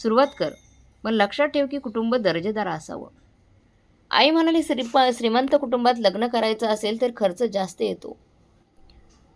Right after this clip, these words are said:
माहीत नाही या छोट्याशा पगारातून काय होणार, हे कोणालाच कळत नाहीये आणि मी एकटाच सगळा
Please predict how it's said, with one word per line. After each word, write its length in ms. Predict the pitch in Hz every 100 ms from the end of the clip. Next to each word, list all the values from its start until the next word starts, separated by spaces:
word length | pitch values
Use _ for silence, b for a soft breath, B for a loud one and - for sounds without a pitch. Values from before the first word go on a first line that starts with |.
| -
माहीत 320 | 220 262 302
नाही 140 | 330
या 120 | 339 311
छोट्याशा 280 | 285 277 302
पगारातून 520 | 262 226 240 254 285
काय 220 | 269 240
होणार, 320 | 247 196 143 - _ _ -
हे 60 | 185
कोणालाच 500 | 233 196 208 269 -
कळत 320 | 190 220 240
नाहीये 340 | 220 165 135 - _ _ _
आणि 160 | 156 190
मी 140 | 226
एकटाच 360 | 185 - 220 233
सगळा 280 | 185 151